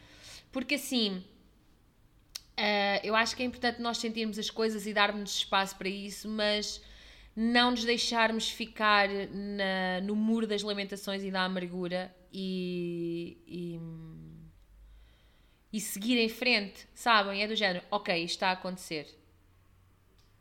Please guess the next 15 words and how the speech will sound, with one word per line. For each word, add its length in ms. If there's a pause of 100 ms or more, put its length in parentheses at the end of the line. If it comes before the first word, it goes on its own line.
(280)
Como 480
é 100
que 140
eu 60
posso 380
fazer 720 (1300)
isto 320
da 80
melhor 240
maneira 340
para 120
continuar 420
a 40
fazer 280
acontecer? 580